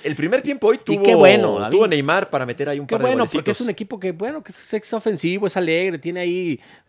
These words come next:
Speaker 2: unos futbolistas extraordinarios,
Speaker 1: Y buena
Speaker 2: ¿no?
Speaker 1: inversión, ¿no?
Speaker 2: Y tiene unos cracks. Sí, sí, ya le toca.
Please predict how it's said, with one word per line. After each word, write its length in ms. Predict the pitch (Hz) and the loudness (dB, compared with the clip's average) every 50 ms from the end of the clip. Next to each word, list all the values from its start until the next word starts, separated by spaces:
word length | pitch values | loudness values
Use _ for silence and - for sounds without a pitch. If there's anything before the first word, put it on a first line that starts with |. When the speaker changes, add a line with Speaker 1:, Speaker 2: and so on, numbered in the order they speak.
| - - | -18 -10
Speaker 2:
unos 240 | 143 151 165 165 - | -8 -6 -6 -6 -6
futbolistas 540 | - 131 107 107 120 127 147 - - 151 - | -8 -10 -4 -2 -2 -2 -2 -6 -8 -12 -12
extraordinarios, 720 | - _ 127 113 101 101 110 110 120 127 147 180 - 156 | -12 _ -6 -6 -4 -4 -4 -4 -4 -6 -6 -4 -4 0
Speaker 1:
Y 20 | 127 | 2
buena 160 | 139 165 165 | 2 2 2
Speaker 2:
¿no? 20 | 160 | 2
Speaker 1:
inversión, 500 | 220 - 127 123 - 165 226 254 214 160 | 2 0 0 0 -2 -2 -2 -2 -4 -6
¿no? 80 | - | -6
Speaker 2:
Y 20 | 339 | -6
tiene 160 | 123 135 151 | -6 -6 -4
unos 160 | 151 127 - | -6 -6 -8
cracks. 340 | _ - 135 135 143 - - | _ -6 -6 -6 -6 -8 -12
Sí, 440 | - - - - - - 180 208 165 | -16 -16 -16 -16 -10 -8 -8 -6 -6
sí, 160 | - 165 147 | -8 -8 -6
ya 100 | 151 165 | -4 0
le 140 | 185 202 - | 0 0 0
toca. 440 | - 175 185 - - 165 107 76 | 0 -6 -8 -6 -6 -6 -6 -6